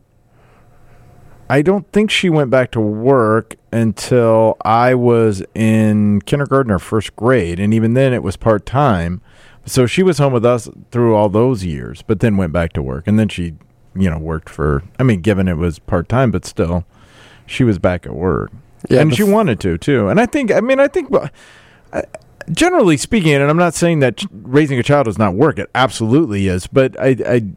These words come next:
Speaker 1: I think also there is some sort of, I don't know, I don't wanna say self-worth,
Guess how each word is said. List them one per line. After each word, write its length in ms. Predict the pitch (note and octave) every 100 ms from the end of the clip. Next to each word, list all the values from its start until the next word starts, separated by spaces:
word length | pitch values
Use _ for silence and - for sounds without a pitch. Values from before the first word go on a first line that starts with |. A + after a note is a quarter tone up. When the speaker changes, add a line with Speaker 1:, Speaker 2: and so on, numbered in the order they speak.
| - -
Speaker 1:
I 120 | C3+
think 260 | G3 E3
also 720 | D2+ C3+ C3 D3 B2+ A#2 A2 G2+ _ _ _ -
there 260 | C3 D#3+ D#3
is 140 | C3+
some 260 | - D#3 C3+
sort 480 | - D3+ C#3 B2+ -
of, 720 | A#2+ A2+ A2 G#2+ G#2 F#2 - _ _
I 140 | A#2
don't 120 | E3 A#2+
know, 220 | F2 D#2 D#2 F#2
I 260 | D#2+ A2+
don't 120 | G3 D#3+
wanna 140 | B2
say 160 | A#2+ A2
self-worth, 840 | - C3+ - G#2+ G3 B2+ B2